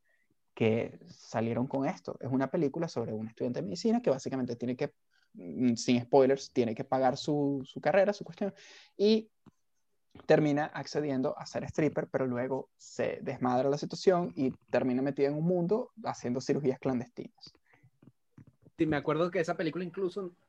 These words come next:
Speaker 2: salió por una, digamos que una tradición que tuvimos entre nosotros de ver películas extrañas, y me acuerdo que esa película fue muy interesante porque incluso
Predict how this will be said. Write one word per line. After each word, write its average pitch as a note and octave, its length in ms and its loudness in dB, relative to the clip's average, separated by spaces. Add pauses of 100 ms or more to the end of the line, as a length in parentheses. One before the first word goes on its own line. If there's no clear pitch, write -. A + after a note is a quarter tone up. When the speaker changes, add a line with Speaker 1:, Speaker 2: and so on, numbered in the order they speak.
(300)
Speaker 2:
salió C#3+ 680 0
por C#3+ 800 2 (560)
una, F#3+ 400 8 (280)
digamos F3 300 4
que A3 80 2
una G#3+ 160 6
tradición F#3 340 6
que E3 100 6
tuvimos D3 260 4
entre F3+ 200 4
nosotros F3 720 6
de D3 140 10
ver C#3 180 10
películas E3+ 640 10
extrañas, C#3+ 720 4 (800)
y D3+ 400 8
me D3 100 6
acuerdo C#3 240 8
que E3+ 40 10
esa F#3 140 6
película D#3 260 6
fue E3+ 120 4
muy F3+ 220 6
interesante E3+ 600 6
porque E3+ 260 4
incluso C#3 560 4